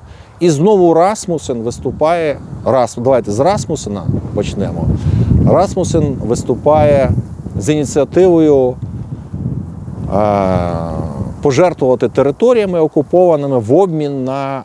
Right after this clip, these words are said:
мир через членство в нато. І Арестович приблизно так висловлювався десь там за кордону. Кажуть, до речі, що він працює над, е,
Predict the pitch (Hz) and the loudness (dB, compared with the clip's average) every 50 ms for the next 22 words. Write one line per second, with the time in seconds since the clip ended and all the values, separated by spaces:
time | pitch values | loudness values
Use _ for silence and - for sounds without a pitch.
0 | - 117 117 123 151 175 190 185 160 - - - 151 151 147 139 - - - - | -10 -8 -4 -2 2 2 2 2 0 -2 -4 0 2 2 2 2 -2 -4 -6 -2
1 | - 143 151 151 147 - - - 131 127 113 107 117 113 95 85 - - - - | 2 2 2 2 0 -2 -2 0 2 2 2 2 -2 -2 -2 -4 -8 -14 -16 -18
2 | - _ _ - - - _ _ _ - - - - - - - - - - - | -18 _ _ -20 -20 -20 _ _ _ -20 -20 -20 -20 -20 -20 -20 -20 -8 -2 2
3 | 214 240 240 226 196 - - - 131 110 90 85 80 - - - - - - _ | 4 4 4 4 2 0 2 2 2 2 2 -2 -8 -12 -14 -16 -18 -20 -20 _
4 | - _ - - 117 117 135 170 170 143 135 139 127 - - 165 180 180 - - | -18 _ -4 -4 -2 2 4 2 2 2 0 -4 -4 0 2 2 2 2 0 -6
5 | - - 104 110 107 - - 135 147 143 135 123 120 117 110 104 - 92 92 120 | -8 -4 -2 -2 -2 0 2 2 2 2 2 2 2 2 0 -2 -4 -2 0 0
6 | 123 - - - 104 101 92 107 104 - 127 113 110 120 160 185 185 160 139 120 | -2 -2 -4 -8 -6 -4 -4 -4 -2 -2 -2 -2 0 2 2 2 2 0 -2 -4
7 | - 135 131 123 117 110 104 110 110 120 123 120 - 113 - - - 110 110 131 | -2 -2 -2 0 -2 -4 -2 -2 0 0 0 -2 -4 -8 -8 -4 -4 -2 0 0
8 | 147 151 151 - - - - - - - - - - - - - - - - 120 | 0 0 -2 -8 -14 -18 -18 -18 -20 -20 -20 -20 -20 -20 -20 -20 -18 -8 -2 0
9 | 117 113 - - 151 156 143 131 127 123 117 107 107 113 117 113 98 - - - | 0 0 0 2 4 6 6 6 6 4 2 0 -2 -4 -6 -6 -8 -10 -8 -4
10 | 127 117 113 107 104 101 101 98 101 | 0 0 2 2 2 2 0 -2 -4